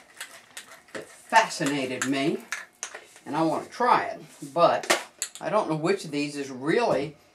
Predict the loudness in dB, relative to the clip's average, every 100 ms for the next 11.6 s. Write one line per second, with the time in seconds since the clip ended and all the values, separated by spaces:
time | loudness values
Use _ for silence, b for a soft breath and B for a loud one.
0 | b _ -8 0 0 0 -4 -4 -2 0
1 | 0 -2 -4 -6 -6 -10 2 4 4 -2
2 | -8 -8 -12 -12 -12 -12 -16 -12 -6 -4
3 | -2 -2 -2 -2 -2 -2 -2 -2 -4 -4
4 | -2 -2 -2 -2 -2 -2 0 -2 -2 -4
5 | -2 -2 0 -2 -2 -2 0 -2 -4 -8
6 | -14 _ _ _ _ -8 -4 -2 -2 -2
7 | -2 -2 -2 -2 -2 -2 -4 0 2 4
8 | 2 0 0 0 -4 -10 -4 -2 4 4
9 | 2 -4 -4 -2 -2 -2 -2 -2 -2 8
10 | 10 12 10 2 -2 2 4 4 4 4
11 | 4 0 -2 -2 -4 -4